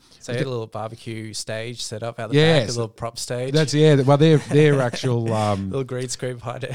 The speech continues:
Speaker 1: <laughs>
Speaker 2: ex-, yeah, I think it's Fremantle Media's or something. He's up the road in, uh, Nunawading.
Speaker 1: Yeah.
Speaker 2: So, um, the big day, it's, it was gonna be about approximately two hours there with this rat, put this rat in the barbecue, and they make it look natural 'cause they had all greased up, so it doesn't look, it's brand new, you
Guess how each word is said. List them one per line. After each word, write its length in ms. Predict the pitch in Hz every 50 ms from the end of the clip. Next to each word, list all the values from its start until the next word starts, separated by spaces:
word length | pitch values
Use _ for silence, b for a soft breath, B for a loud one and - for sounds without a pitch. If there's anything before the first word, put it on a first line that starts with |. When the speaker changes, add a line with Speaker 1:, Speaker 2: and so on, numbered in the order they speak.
| -
Speaker 1:
<laughs> 60 | - -
Speaker 2:
ex-, 240 | 160 135 139 123 117
yeah, 180 | 143 151 139
I 40 | 123
think 120 | 117 160 139
it's 80 | -
Fremantle 580 | - - - - 151 147 143 139 135 131 127 113
Media's 640 | 117 123 135 143 165 160 156 151 147 143 135 - 156
or 120 | 147 131
something. 260 | 117 143 147 151 143
He's 160 | 135 123 110
up 220 | 123 117 113 - -
the 80 | 113 107
road 280 | 107 110 110 110 107
in, 180 | 107 107 104 101
uh, 140 | 98 92 92
Nunawading. 540 | 98 104 95 87 90 113 123 120 95 80 76 _ _ _
Speaker 1:
Yeah. 120 | 110 110 b b b b b b
Speaker 2:
So, 280 | - 120 113 113 110
um, 160 | 110 107 82 73
the 100 | 120 120
big 160 | 139 143 120
day, 380 | 131 120 113 117 120 113 113 - - -
it's, 400 | - 110 104 - - - - -
it 100 | - 87
was 160 | 104 107 104
gonna 120 | - 107 -
be 80 | 98
about 180 | 87 80 78 -
approximately 420 | _ - 92 - - - 78 78 73
two 200 | - - 98 90
hours 420 | 80 80 82 85 90 90 - - 110
there 340 | 101 95 101 104 104 101 98
with 100 | 90 85
this 120 | 80 - -
rat, 240 | 101 104 - -
put 100 | _ 139
this 120 | 117 92 95
rat 80 | 104 87
in 40 | -
the 60 | 85
barbecue, 400 | 95 92 95 90 - - - 110
and 80 | 110
they 40 | 123 127
make 180 | 139 139 -
it 60 | 113
look 160 | 90 95 - -
natural 440 | 85 92 90 - - - 117 104
'cause 100 | 90 - 92
they 40 | 92
had 60 | 87
all 100 | 85 78
greased 380 | 76 - 87 87 80 - -
up, 200 | - - - - -
so 100 | - 85
it 60 | 80
doesn't 200 | 76 85 78 76
look, 100 | 73 - 71
it's 120 | 76 78 82
brand 280 | 80 85 80 78 76
new, 60 | 71
you 80 | 69 -